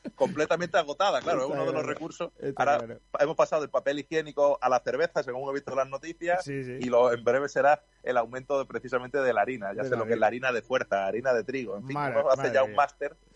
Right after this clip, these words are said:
Speaker 1: en todas estas cosas.
Speaker 2: Bueno, yo creo que ha dicho hace un rato el presidente del coi que no descarta que los Juegos Olímpicos sean en primavera del año que viene,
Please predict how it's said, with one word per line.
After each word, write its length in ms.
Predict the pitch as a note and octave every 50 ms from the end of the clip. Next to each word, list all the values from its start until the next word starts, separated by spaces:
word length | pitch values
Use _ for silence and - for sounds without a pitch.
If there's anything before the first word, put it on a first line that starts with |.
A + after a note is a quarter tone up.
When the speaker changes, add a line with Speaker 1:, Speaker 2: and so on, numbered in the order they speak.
| _ -
Speaker 1:
en 100 | E3 C#3+
todas 260 | - - D3 C#3 C3+ B2+
estas 180 | - C3 -
cosas. 260 | - A#2+ A2 - C3
Speaker 2:
Bueno, 200 | D3 D#3 D3+ D3+ D#3
yo 120 | D#3 E3+
creo 160 | F#3 F#3+ F#3+
que 680 | E3+ F#3+ F#3+ F3+ F3 F3 E3 E3 D#3+ D#3 D#3 D3+ D3 D3 -
ha 80 | E3
dicho 1120 | E3 F#3+ F3+ - F#3+ F3 E3+ E3+ E3 E3 D#3+ D#3 D#3 D3+ D3+ D3+ D3+ D3 D3 C#3+ C#3 C3+ C#3 D3+
hace 200 | D3+ - - D3+
un 180 | D3 D3+ C#3+
rato 520 | C3+ D3 D3+ D3 - D#3 D3 C#3+ C#3 C#3+ C#3+
el 460 | C#3 C3+ C#3 C#3 C#3 C3+ C3+ C3 A2+
presidente 360 | - C#3+ - C3+ C3+ B2+ C#3+
del 540 | C#3 C3+ C3+ C3 C3 C3 C3 B2+ B2+ B2+ A#2+
coi 360 | - D#3 C#3+ B2+ A#2+ A#2 G#2
que 520 | G2 C3 B2+ A#2+ A#2+ A#2+ A#2+ A#2 A#2 A2+ A2+
no 140 | A#2+ C#3+ D3+
descarta 540 | D3 C#3 - - D3 C#3 C3+ - - C3+ B2+
que 280 | A#2 C#3 C3 B2+ B2+ B2
los 100 | C3 B2+
Juegos 180 | C#3 C3+ A#2
Olímpicos 360 | C3 C3+ C3+ B2 C#3 B2 B2 -
sean 160 | C#3 B2+ C3
en 100 | B2+ A2
primavera 420 | B2 C3 A#2+ B2 B2 B2 B2 B2
del 100 | A#2+ A#2+ A#2
año 120 | A2+ A#2
que 100 | A2+ G#2+
viene, 300 | A2 B2 C3+ C3 C3